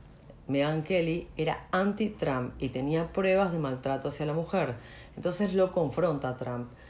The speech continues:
Pero ¿qué pasa? Justamente la cadena y este señor Ailes era un empresario político,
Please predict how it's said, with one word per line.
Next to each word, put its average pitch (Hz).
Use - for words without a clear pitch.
Pero 196
¿qué 214
pasa? 139
Justamente 220
la 240
cadena 135
y 139
este 131
señor 123
Ailes 127
era 131
un 113
empresario 135
político, 202